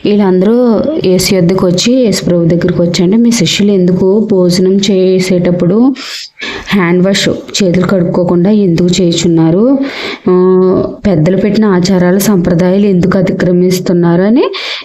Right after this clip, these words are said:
దేవుని మీద, అతని శిష్యుల మీద, యేసు ప్రభు వారి మీద, అతని శిష్యుల మీద నిందలు మోపుతూ ఉన్నారు. ఎందుకని అడుగుతున్నారు.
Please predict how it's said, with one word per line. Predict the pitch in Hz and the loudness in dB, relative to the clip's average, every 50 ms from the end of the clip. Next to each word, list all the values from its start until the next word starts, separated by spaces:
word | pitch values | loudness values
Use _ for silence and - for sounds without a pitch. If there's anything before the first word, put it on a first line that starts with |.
| - | -2
దేవుని | 170 170 196 185 180 175 180 185 | -2 0 2 2 0 2 2 2
మీద, | 185 185 190 185 190 226 269 370 427 403 - - _ _ - 190 | 2 2 2 0 0 2 0 0 0 -2 -8 -14 _ _ -4 -2
అతని | 208 - 240 220 214 | -2 0 0 0 0
శిష్యుల | - 214 180 - - 208 196 185 | 0 -2 -2 -2 -2 -2 0 0
మీద, | 185 190 180 170 165 - - | 2 2 0 0 0 0 -2
యేసు | 180 185 - - | -2 -2 -2 -2
ప్రభు | - 185 180 165 170 | -2 0 0 2 2
వారి | 180 185 180 175 175 | 2 2 2 2 2
మీద, | 180 190 220 | 2 2 2
అతని | 240 240 233 240 226 | 0 2 0 0 0
శిష్యుల | 233 - 202 185 - - 185 175 | 0 0 -2 -2 0 0 0 0
మీద | 180 180 190 226 | 2 2 2 2
నిందలు | 254 262 262 208 185 180 190 | 2 2 2 2 2 2 2
మోపుతూ | 185 185 185 170 180 180 - 170 | 2 2 2 0 0 0 0 0
ఉన్నారు. | 165 160 147 156 156 - - - - | 0 2 2 0 0 0 -2 -2 0
ఎందుకని | - 233 214 180 - - 254 247 | 0 0 0 0 0 0 0 0
అడుగుతున్నారు. | 233 190 175 175 165 156 175 156 151 151 139 - - | 2 2 0 0 0 0 0 0 2 0 0 -2 -4